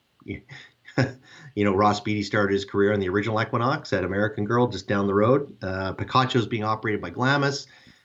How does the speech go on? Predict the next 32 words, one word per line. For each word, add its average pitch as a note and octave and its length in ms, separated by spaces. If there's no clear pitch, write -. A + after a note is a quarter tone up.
This - 160
Imperial C3 440
thing A#2+ 220
is A#2 120
discovered. A#2 840
Uh, F#2+ 140
Glamis A#2 380
puts - 240
their G2+ 120
foot A#2+ 240
on A2+ 180
it A2 100
because G2+ 300
Picacho's G#2+ 560
running F#2 240
out F2 80
of D#2 100
ore. B2+ 540
They B2 80
drill B2 260
out B2 160
the G#2+ 60
deposit, A2 640
take D#3 220
it C3 60
into G#2+ 180
permitting, G#2+ 600
and G2+ 160
they G2 80
run F#2+ 240
smack B2 540
into, G#2+ 540